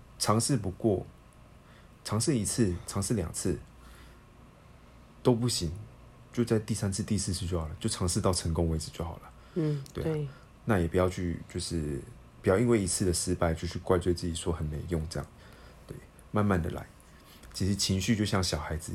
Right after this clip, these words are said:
Speaker 1: 一样，他需要安抚，他需要被爱，慢慢的哄他，当他，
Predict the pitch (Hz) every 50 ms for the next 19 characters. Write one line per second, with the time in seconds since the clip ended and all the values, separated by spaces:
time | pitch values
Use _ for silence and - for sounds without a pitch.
0 | 85 - - - - - - - - - - - - - - - - - - -
1 | - - - - - - - - - 104 - - 110 104 87 90 98 101 95 87
2 | - - - - - - - - - - - - - - - - - - - -
3 | - - - - - 101 - - 95 90 87 - 85 80 - 76 80 80 - -
4 | - - - - - - - - - - - - - - - - - - - -
5 | - 113 110 107 104 101 87 82 - - 85 80 82 87 80 80 85 - - -
6 | - - - - - - - - - - - - - - - - - - - -
7 | - - - - - - 95 98 101 107 101 98